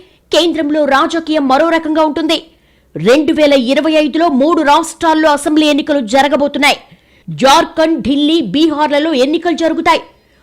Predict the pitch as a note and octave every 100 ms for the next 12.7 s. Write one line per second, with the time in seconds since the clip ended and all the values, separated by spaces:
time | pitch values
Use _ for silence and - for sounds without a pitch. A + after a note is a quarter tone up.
0 | _ B3 D4 D4 D4 C#4 A#3 C#4+ E4 D#4
1 | B3+ C#4 C4 B3 A3+ D4 D#4 G#3+ D4+ D#4
2 | D4+ C4+ C#4 - C4 A#3 C4 E4 D4 D4
3 | D#4+ D#4 C#4+ C#4 C#4+ D4+ C4+ C#4 - -
4 | D3+ A#3 C#4+ - - C#4 C4 D4 C#4+ A#3
5 | D4 E4+ E4 E4 D#4 D#4 D4+ D#4+ D#4+ D4
6 | - _ _ _ - A3+ C#4 E4 C#4 A3
7 | G3 - _ _ B3 E4 E4 F4+ E4+ D#4+
8 | D4+ C#4+ C#4+ C#4 D#4 C4+ B3 D4+ C#4 D4+
9 | D4 C#4+ A#3+ A3+ C#4+ D#4+ C4 D#4+ D4 C#4+
10 | C#4+ F#3+ G3 C4 C#4 C#4 C#4 C#4 - _
11 | _ _ C#4+ D#4+ C#4+ F4 - F4+ C#4 D#4
12 | F#4 F4+ D#4 B3+ A#3+ C#4+